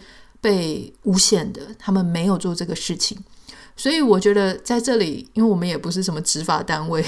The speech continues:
或是检调单位，我们所认知的这些教派也是从 Netflix 来的嘛，哈，所以这一点是必须要先厘清的。那今天我们其实也不是要讲说这几个教派它到底是不是邪教，我们不是要一锤定生死，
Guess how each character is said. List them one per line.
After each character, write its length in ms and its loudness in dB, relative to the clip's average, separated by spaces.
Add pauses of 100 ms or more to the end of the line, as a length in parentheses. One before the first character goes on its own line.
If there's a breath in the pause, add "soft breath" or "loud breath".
(160)
或 80 -2
是 160 0
检 240 -4
调 240 0
单 280 -8
位， 200 -4 (440 loud breath)
我 80 0
们 100 6
所 180 8
认 200 8
知 180 2
的 100 8
这 160 4
些 340 0
教 200 2
派 160 -2
也 140 -2
是 120 -2
从 240 -6
Netflix 460 -6
来 220 -12
的 80 -16
嘛， 100 -14
哈， 240 -12 (500 loud breath)
所 160 0
以 80 4
这 140 2
一 40 2
点 200 2
是 180 0
必 140 0
须 140 0
要 120 2
先 240 -2
厘 200 -6
清 280 -8
的。 140 -14 (640 soft breath)
那 80 -6
今 160 -4
天 80 2
我 120 4
们 100 -2
其 140 -2
实 80 4
也 100 6
不 80 -6
是 80 -2
要 140 0
讲 200 -6
说 160 -4
这 140 0
几 140 -4
个 40 -4
教 240 -2
派 200 -4
它 100 -4
到 260 -2
底 140 -6
是 180 -2
不 120 -4
是 360 -2
邪 300 -4
教， 420 -8
我 60 -6
们 180 4
不 80 -4
是 200 -2
要 340 2
一 60 -2
锤 260 0
定 260 0
生 300 0
死， 240 -4